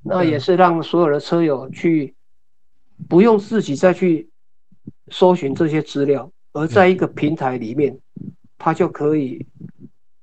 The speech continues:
Speaker 1: 可以很容易的去取得这样的资源来应用。
Speaker 2: 嗯，嗯，嗯。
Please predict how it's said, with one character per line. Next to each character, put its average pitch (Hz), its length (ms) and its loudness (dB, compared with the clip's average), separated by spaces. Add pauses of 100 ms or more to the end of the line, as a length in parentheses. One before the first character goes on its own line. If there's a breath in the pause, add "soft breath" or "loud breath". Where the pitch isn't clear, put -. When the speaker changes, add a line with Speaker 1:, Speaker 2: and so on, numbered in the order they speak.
(140)
Speaker 1:
可 165 240 2
以 165 100 6
很 143 220 -2
容 143 200 4
易 165 80 6
的 147 120 4
去 165 160 -2
取 139 200 -4
得 123 140 -6
这 165 140 0
样 143 160 0
的 135 100 -8
资 151 240 -2
源 104 240 -2
来 123 160 -4
应 147 320 0
用。 127 180 -2 (400)
Speaker 2:
嗯， 131 220 -6
嗯， 120 220 -6
嗯。 117 200 -8